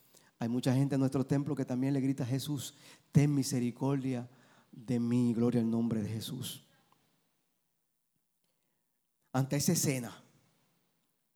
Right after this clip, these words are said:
el ciego mendigo, Jesús pasando, la multitud,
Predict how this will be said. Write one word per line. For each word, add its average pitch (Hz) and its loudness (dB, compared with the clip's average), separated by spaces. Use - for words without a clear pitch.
el 127 0
ciego 165 8
mendigo, 131 6
Jesús 147 4
pasando, 143 6
la 120 2
multitud, 139 8